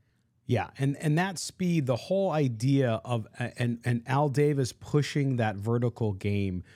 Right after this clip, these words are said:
what he wanted to do with the Raiders, what they were able to do with Cliff Branch. I mean, Cliff won all, he was a part of all three Super Bowls. And to me,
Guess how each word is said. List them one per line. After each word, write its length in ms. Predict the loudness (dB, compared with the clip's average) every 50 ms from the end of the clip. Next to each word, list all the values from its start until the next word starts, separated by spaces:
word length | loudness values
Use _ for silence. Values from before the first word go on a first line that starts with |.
| -20 _ _ 0
what 240 | 2 2 2 2 2
he 180 | 0 0 0
wanted 400 | 2 0 0 0 0 -2 -2 -4 -4
to 100 | -6 -6
do 220 | -2 0 2 2
with 200 | 2 0 0 -2
the 100 | -2 -2
Raiders, 380 | 0 0 0 0 0 0 -2 0
what 180 | -2 -2 0
they 120 | 0 0 0
were 180 | 0 -4 -6 -4
able 360 | -4 -2 -2 0 0 -2 -2
to 180 | -2 -2 -4 -2
do 300 | 0 2 4 4 4 4
with 200 | 4 2 0 -2
Cliff 280 | -4 -2 -2 -2 -4 -4
Branch. 380 | -4 -4 -2 -2 -4 -4 -4
I 40 | -4
mean, 140 | -4 -4 -6
Cliff 300 | -4 -2 -2 -2 -2 -2
won 420 | -2 0 0 2 2 0 0 -2 -4 -2
all, 480 | 0 0 2 2 2 2 0 -2 -4 -6 -14 -20 _ _
he 100 | 0 2
was 140 | 2 2 2
a 60 | 0
part 260 | -2 0 2 2 2
of 120 | 0 -4 -8 -8 -4
all 500 | 0 2 2 4 2 2 0 -2 -6 -10 -12
three 440 | -8 -4 0 2 2 2 2 0 -2
Super 320 | -6 -6 -4 -4 -2 -2
Bowls. 220 | -2 -2 -4 -6 -8 -10 -20 -20 -20 _ _ _ -4
And 180 | -2 -2 -2 -2
to 120 | -2 0
me, 540 | 2 2 4 4 4 4 4 4 2 0